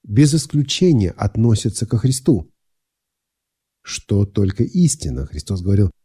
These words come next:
"Я – путь истины и жизнь". "Что честно", "что справедливо", "что чисто". Кто из нас может усомниться в том, что Иисус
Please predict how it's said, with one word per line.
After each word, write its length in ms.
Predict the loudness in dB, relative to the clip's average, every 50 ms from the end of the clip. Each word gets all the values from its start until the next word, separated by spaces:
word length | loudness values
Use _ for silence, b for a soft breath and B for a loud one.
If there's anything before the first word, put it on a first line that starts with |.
| _ _ _
"Я – 600 | -14 -6 0 2 4 4 4 4 2 -2 -6 -12 _ _ _
путь 240 | -14 -12 -12 -10 -10
истины 400 | -10 -12 -12 -10 -8 -4 -2 0
и 40 | 2
жизнь". 380 | 2 2 2 0 0 -4 -12 _ _ _ _ _ _ _ _ _ _ _ _ _ _ _ _
"Что 680 | -14 -14 -14 -8 _ 2 4 6 6 6 4 0 -2 -8 _ _ _ _ _ _ _ _ _
честно", 840 | -8 -4 2 4 4 6 4 2 0 -4 -8 -12 -14 -14 -18 -20 _ _ _ _ _ _ _ _ -18
"что 260 | -14 -6 0 0 0
справедливо", 960 | 0 0 -2 0 0 2 2 2 2 2 2 2 4 2 2 0 -2 -8 -14 _ _ _ _ _ _ _ _ _ _
"что 380 | -20 -6 0 2 4 4 4 2 -2 -6
чисто". 760 | -6 -6 -4 -2 0 0 0 0 0 -4 -8 -12 -16 -16 -18 _ _ _ _ _ _ _ _ -12 -10 -8 -6 -2
Кто 140 | 2 2
из 80 | 4 4
нас 180 | 2 0 -2 -2
может 280 | -2 -2 -4 -6 -8 -8
усомниться 760 | -6 -6 -2 0 0 2 2 4 4 4 2 0 -2 -8
в 80 | -10 -8
том, 160 | -6 -6 -6
что 160 | -6 -6 -8 -8 -8 -8 -10 -8 -6 -4 -4
Иисус 340 | -4 -2 -2 -2 -2 -2